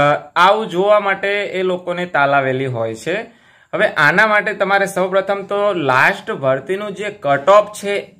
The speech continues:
એ કેટલું છે એ આપણે જાણવું જરૂરી છે. તો આજના વીડિયોમાં આપણે સામાન્ય ભરતી અને ઘટની ભરતીનું લાસ્ટ કટ ઓફ કેટલું હતું એ જોવાનું છે. આ લાસ્ટ કટ ઓફ છે એ મેં મહા મહેનતે બનાવ્યું છે તમામ વિષયનું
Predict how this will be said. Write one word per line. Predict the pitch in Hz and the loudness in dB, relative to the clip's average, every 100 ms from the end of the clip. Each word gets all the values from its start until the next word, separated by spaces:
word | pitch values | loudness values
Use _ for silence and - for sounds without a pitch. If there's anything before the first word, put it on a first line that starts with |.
| - | -2
એ | 220 220 | 0 0
કેટલું | 196 175 156 143 | 0 -2 -2 -6
છે | 131 170 | -6 -6
એ | 190 214 190 | -4 2 2
આપણે | 156 175 170 | 4 0 0
જાણવું | 135 123 131 180 - - | -2 -4 -4 -8 -10 -14
જરૂરી | 127 139 120 110 110 | -2 0 0 -4 -8
છે. | - - - - - - | -10 -14 -16 -18 -20 0
તો | 160 | 4
આજના | 156 156 220 | 6 6 0
વીડિયોમાં | 208 214 208 | 0 -2 0
આપણે | 196 190 | 0 -2
સામાન્ય | 185 139 131 175 208 | -2 -4 -2 -2 -2
ભરતી | 180 175 170 214 240 240 _ _ _ | 0 -2 -2 -8 -8 -10 _ _ _
અને | 185 226 | 0 0
ઘટની | 220 190 185 214 233 | 4 4 4 -2 0
ભરતીનું | 185 175 175 160 127 | 2 2 0 -4 -2
લાસ્ટ | 127 156 214 - 226 | 2 2 2 -2 -6
કટ | 151 165 - | -2 0 0
ઓફ | 196 202 - | 0 -2 -6
કેટલું | 170 175 208 170 | -6 -4 0 0
હતું | - 190 - | 2 -2 0
એ | 170 175 | 0 0
જોવાનું | 139 135 131 127 123 | 2 4 4 2 -4
છે. | 180 208 220 _ - _ | -6 -6 -8 _ -20 _
આ | 185 | 2
લાસ્ટ | 196 190 202 208 | 4 4 2 -2
કટ | 220 196 190 | -4 -2 -2
ઓફ | 208 208 | -4 -6
છે | 214 | -6
એ | 202 196 | -4 -2
મેં | 190 190 | -2 -2
મહા | 185 139 147 | 0 0 2
મહેનતે | 165 147 127 131 156 185 | 0 0 0 -2 0 0
બનાવ્યું | 156 135 139 156 131 | 2 4 2 0 -4
છે | 127 160 | -4 -4
તમામ | 175 - 127 127 156 156 | -2 -2 0 2 0 -2
વિષયનું | 151 160 160 165 180 196 196 | -6 -2 -2 0 -2 -4 -10